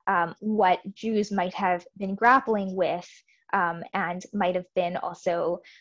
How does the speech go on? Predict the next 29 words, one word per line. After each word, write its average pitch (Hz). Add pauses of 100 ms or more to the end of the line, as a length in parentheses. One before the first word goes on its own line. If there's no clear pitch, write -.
(160)
um, 156 (580)
not 208
as 180
confident 190
about 175
their -
own -
Sabbath -
practices. - (260)
So 247
more 285
than 269
a 220
feel-good 214
story 254
about 202
delicious 202 (180)
food 269 (100)
or 185
a 196
humorous 294
story, 220 (420)
um, 190 (260)
told 208
for -
entertainment, 202 (340)
I 240
think 359 (160)
it's 240